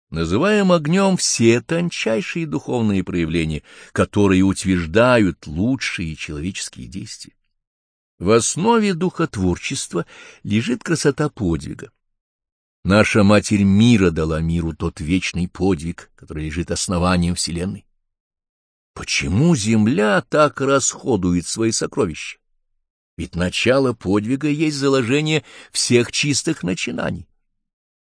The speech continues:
Подвиг Матери Мира, как сияние космоса, отражается в духотворчестве. Примем закон как сокровенный, явленный подвиг.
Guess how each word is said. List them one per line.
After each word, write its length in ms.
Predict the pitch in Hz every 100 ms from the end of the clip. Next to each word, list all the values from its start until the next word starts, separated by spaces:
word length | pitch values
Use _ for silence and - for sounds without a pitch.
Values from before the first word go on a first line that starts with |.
| _ _
Подвиг 600 | - 127 135 95 101 92
Матери 560 | 92 104 107 - 87 87
Мира, 420 | 87 165 160 95 _ _ _ _ _ _ _
как 220 | - 90
сияние 600 | - - 87 98 92 92
космоса, 760 | 92 - 104 92 - 82 - - - - -
отражается 840 | - 87 - 87 92 190 190 - 180
в 60 |
духотворчестве. 1040 | 156 175 175 - 131 98 - - - - 80 _ _ _ _ _
Примем 480 | - 131 220 233 226
закон 440 | 196 214 - 190 190
как 280 | - 180
сокровенный, 1040 | - 180 - 175 160 123 107 101 95 95 95 _ _ _ _
явленный 680 | 82 85 92 101 120 135 147
подвиг. 600 | - 90 76 73 -